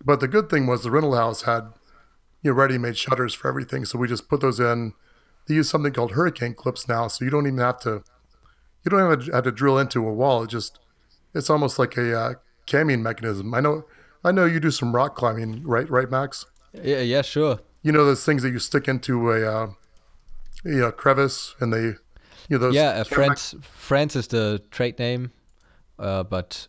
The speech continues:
Speaker 2: cams, yeah.
Speaker 1: Yeah, cam mechanism. Well, it's, it's, it works kinda like that. You, you stick it in, and it's spring-loaded, so when you pull it out, in, in theory,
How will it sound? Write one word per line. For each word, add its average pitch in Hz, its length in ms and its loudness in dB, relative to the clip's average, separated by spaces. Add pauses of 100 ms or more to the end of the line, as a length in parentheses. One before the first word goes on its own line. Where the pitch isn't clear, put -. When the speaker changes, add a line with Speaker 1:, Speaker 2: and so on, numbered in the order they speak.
Speaker 2:
cams, 110 360 -2
yeah. 98 200 0 (260)
Speaker 1:
Yeah, 131 80 2
cam 143 320 0
mechanism. 113 400 -4
Well, 131 140 2
it's, 139 80 -6
it's, 151 220 -4
it - 80 -6
works 220 260 2
kinda 135 180 2
like 123 200 -2
that. 170 220 2
You, 131 140 -4 (440)
you 143 100 0
stick - 260 0
it 156 80 0
in, 135 380 4 (520)
and 139 160 2
it's 131 140 -2
spring-loaded, 156 640 2
so - 140 -4
when 123 140 0
you 120 120 0
pull 147 260 2
it 131 60 4
out, 135 300 4
in, 131 160 -6
in 123 140 -4
theory, 127 480 0